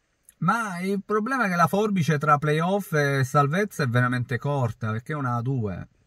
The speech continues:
Ditemi voi quali sono le squadre cuscinette. Io pensavo il Crotone, ma ha vinto la prima, quindi farvi capire. Non le vincerà tutte.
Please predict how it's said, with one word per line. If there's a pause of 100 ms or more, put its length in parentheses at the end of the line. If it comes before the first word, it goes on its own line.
(540)
Ditemi
voi
quali
sono
le
squadre
cuscinette.
Io
pensavo
il
Crotone,
ma
ha
vinto
la
prima,
quindi
farvi
capire. (2250)
Non
le
vincerà
tutte.